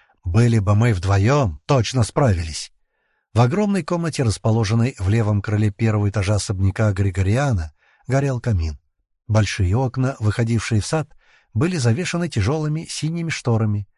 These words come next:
По стенам были развешаны головы всевозможных животных. На полу лежал пушистый ковёр. Комната была погружена в полумрак, который разгонял огонь,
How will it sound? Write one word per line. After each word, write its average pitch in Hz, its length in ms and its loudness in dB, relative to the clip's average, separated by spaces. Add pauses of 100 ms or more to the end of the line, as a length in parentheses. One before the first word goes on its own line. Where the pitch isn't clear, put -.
(360)
По 107 300 2
стенам 117 640 0
были 107 460 2
развешаны 107 580 0
головы 110 360 0
всевозможных 101 640 0
животных. 131 480 -4 (420)
На 113 120 4
полу 151 280 0
лежал 185 300 -2
пушистый - 480 -4
ковёр. 85 420 -4 (540)
Комната 107 440 2
была 98 240 2
погружена 95 640 0
в - 100 -8
полумрак, 95 600 -2 (360)
который 185 520 0
разгонял 120 640 0
огонь, 113 420 0